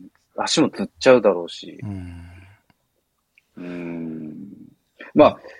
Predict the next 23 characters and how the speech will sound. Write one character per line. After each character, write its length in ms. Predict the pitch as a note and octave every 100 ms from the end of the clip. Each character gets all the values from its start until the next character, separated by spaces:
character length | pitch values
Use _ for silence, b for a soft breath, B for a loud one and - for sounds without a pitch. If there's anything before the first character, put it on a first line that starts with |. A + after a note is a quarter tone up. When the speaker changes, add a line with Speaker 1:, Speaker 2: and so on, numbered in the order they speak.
| B B B _
Speaker 1:
総 220 | - G#3
じ 160 | A#3 A3+
て 80 | A3+
余 140 | F3+
力 240 | G3+ G3+ G#3
は 220 | G3+ G3 _
今 140 | G2+
回 100 | G#2
残 260 | G#2+ G#2+ D3+
し 120 | -
て 80 | -
は 100 | F2
い 60 | E2
た 180 | G2+
ん 80 | F#2+
で 80 | E2
す 100 | -
け 120 | E2
ど、 320 | C#2 B1 G1+ -
Speaker 2:
う 60 |
ん。 180 | G#2 D#2+ E2 B B _ _
Speaker 1:
ま 140 | G2+
あ、 60 | G2+